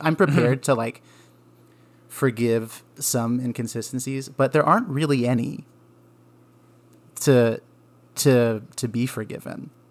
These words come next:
Speaker 1: you know? And, and that's why, in my opinion, this is a masterpiece. This is a ten out of ten.
Speaker 2: Nice.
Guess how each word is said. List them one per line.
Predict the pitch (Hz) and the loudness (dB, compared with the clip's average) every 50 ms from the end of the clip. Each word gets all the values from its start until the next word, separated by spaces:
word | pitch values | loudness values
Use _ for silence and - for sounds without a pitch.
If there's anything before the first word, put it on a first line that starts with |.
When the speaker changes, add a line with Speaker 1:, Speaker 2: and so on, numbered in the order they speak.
| - _ | -20 _
Speaker 1:
you | - 127 117 | -6 -4 -4
know? | 113 113 113 120 123 - | -2 -4 -4 -6 -6 -6
And, | - 127 123 120 120 - - | -6 -6 -6 -6 -6 -8 -10
and | - 131 123 120 | -6 -6 -2 0
that's | 131 143 143 - | 0 0 -2 0
why, | 151 143 143 135 139 | 0 2 2 4 2
in | 135 127 127 120 | 2 0 0 -2
my | 120 120 120 | -2 -2 -4
opinion, | 120 - 131 113 117 113 | -4 -6 -6 -8 -6 -8
this | 113 113 120 | -8 -10 -10
is | 117 127 | -8 -8
a | |
masterpiece. | 117 120 120 131 131 - 127 - 131 - - - - - - - | -6 -6 -6 -6 -6 -8 -12 -12 -12 -14 -14 -16 -18 -20 -20 -20
This | - 127 | -20 -16
is | 131 120 | -14 -12
a | 120 | -12
ten | - - 123 127 | -10 -8 -10 -8
out | 123 | -10
of | 127 127 | -10 -8
ten. | - 127 123 82 - 160 - _ _ _ _ _ _ _ _ _ _ _ _ _ _ _ _ _ _ _ _ _ _ _ - - - | -8 -8 -8 -8 -12 -14 -18 _ _ _ _ _ _ _ _ _ _ _ _ _ _ _ _ _ _ _ _ _ _ _ -20 -6 -4
Speaker 2:
Nice. | 139 127 - - - - | -4 -2 -2 -6 -10 -12